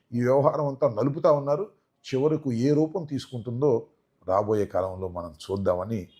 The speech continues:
నేను భావిస్తున్నాను. చాలా పెద్ద తెలివితేటలతో చంద్రబాబు నాయుడు గారు ఆడుతున్నటువంటి ఈ నాటకంలో ఖచ్చితంగా చంద్రబాబు నాయుడు గారు విజయవంతం అవుతారని మాత్రం నేను అనుకోవడం లేదు. తప్పనిసరిగా చంద్రబాబు నాయుడు గారు ఫెయిల్ అవుతారు.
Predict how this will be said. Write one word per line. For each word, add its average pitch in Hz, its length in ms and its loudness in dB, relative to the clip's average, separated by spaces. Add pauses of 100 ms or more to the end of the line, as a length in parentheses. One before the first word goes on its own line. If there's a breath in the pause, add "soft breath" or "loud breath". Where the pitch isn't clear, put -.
(220)
నేను 85 140 -4
భావిస్తున్నాను. 101 720 -2 (520 soft breath)
చాలా 123 300 4
పెద్ద 110 540 -4
తెలివితేటలతో 117 720 -2
చంద్రబాబు 110 580 0
నాయుడు 92 220 -6
గారు 90 200 -2
ఆడుతున్నటువంటి 92 960 -4
ఈ 87 260 -4
నాటకంలో 107 720 0 (560)
ఖచ్చితంగా 147 420 0
చంద్రబాబు 120 560 0
నాయుడు 107 180 -6
గారు 98 200 -2
విజయవంతం 104 580 -4
అవుతారని 98 480 0
మాత్రం 87 340 -10
నేను 82 120 -10
అనుకోవడం 107 440 0
లేదు. 139 220 0 (500 soft breath)
తప్పనిసరిగా 139 720 2
చంద్రబాబు 123 560 0
నాయుడు 101 180 -6
గారు 92 160 -4
ఫెయిల్ 127 280 2
అవుతారు. 139 420 2